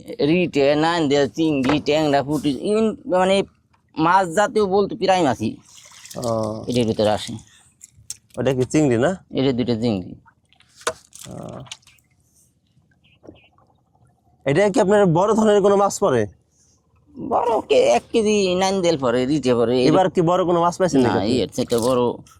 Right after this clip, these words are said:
Speaker 1: ভাগ্যে গুণে এক হাতে আর পাওয়া যায়, তাও খায় কত কত ভাঙ্গে চলে যায়।
Speaker 2: ও, এই, এই বাঁশের বেতি ভাঙ্গে চলে যায়?
Speaker 1: ভাঙ্গে চলে যায়।
Speaker 2: আচ্ছা। এবার কি কোনো বড় মাছ পাইছেন আপনি এই দুয়ারিতে?
Speaker 1: বড়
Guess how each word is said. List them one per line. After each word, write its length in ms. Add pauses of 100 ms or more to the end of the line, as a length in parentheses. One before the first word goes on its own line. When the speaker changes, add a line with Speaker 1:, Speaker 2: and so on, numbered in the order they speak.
(140)
Speaker 1:
ভাগ্যে 280
গুণে 240
এক 80
হাতে 220
আর 220
পাওয়া 280
যায়, 140
তাও 300 (840)
খায় 260
কত 180
কত 200
ভাঙ্গে 260
চলে 200
যায়। 180 (1040)
Speaker 2:
ও, 140
এই, 180
এই 220
বাঁশের 360
বেতি 300
ভাঙ্গে 360
চলে 120
যায়? 120
Speaker 1:
ভাঙ্গে 180
চলে 280
যায়। 160 (520)
Speaker 2:
আচ্ছা। 520 (2500)
এবার 240
কি 80
কোনো 160
বড় 180
মাছ 160
পাইছেন 240
আপনি 200
এই 80
দুয়ারিতে? 340 (1300)
Speaker 1:
বড় 240